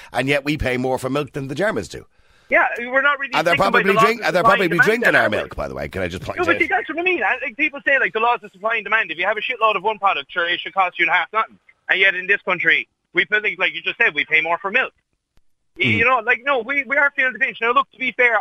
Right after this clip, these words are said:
Speaker 2: I'm not on the worst wage in the world, so I'm not as slammed as, as, you know, as a lot of people out there are.
Speaker 1: But
Speaker 2: And
Speaker 1: have
Speaker 2: I
Speaker 1: you,
Speaker 2: am
Speaker 1: are you one of the thirty percenters so that, according to research today, is making decisions around the cost of living?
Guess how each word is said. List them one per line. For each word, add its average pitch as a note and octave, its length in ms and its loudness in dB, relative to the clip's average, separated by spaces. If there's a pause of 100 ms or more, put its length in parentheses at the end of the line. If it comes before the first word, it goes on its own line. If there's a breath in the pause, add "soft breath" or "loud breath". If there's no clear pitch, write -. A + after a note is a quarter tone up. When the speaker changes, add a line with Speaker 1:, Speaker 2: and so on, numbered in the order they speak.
Speaker 2:
I'm A3+ 180 0
not A#3 180 0
on A#3 140 -2
the G#3 80 -14
worst G3+ 260 -8
wage G3 240 2
in E3+ 80 -10
the E3 60 -6
world, E3 300 0
so D3 180 2 (380)
I'm F3+ 180 0
not G#3+ 220 0
as G3 160 -6
slammed G3 320 0
as, D3 160 -4
as, C#3 300 0 (240)
you D3 200 0
know, D#3 160 2
as C3+ 220 0
a D#3 60 -2
lot D#3+ 180 2
of D#3 80 -14
people D3+ 220 -2
out C#3+ 140 0
there C3 160 2
are. C3+ 220 4
Speaker 1:
But C#3+ 60 6
Speaker 2:
And - 80 4
Speaker 1:
have A3+ 180 4
Speaker 2:
I D#4+ 40 4
Speaker 1:
you, C4 140 4
Speaker 2:
am F3 200 0
Speaker 1:
are F#3+ 180 2
you A#3+ 220 0
one G#3+ 200 0
of G3 60 -2
the D#3+ 100 -6
thirty D#3 360 -4
percenters C3 540 -4
so D#2+ 280 -2 (480 soft breath)
that, A#2 320 -2
according C3 360 -2
to G#2+ 60 -2
research G#2+ 600 -2
today, D#2+ 560 -2 (360 soft breath)
is A2 180 -2
making A#2 340 -2
decisions G2 640 -4
around G2 300 -2
the F2 80 -8
cost F2 280 -4
of F2+ 60 -8
living? E2 260 -4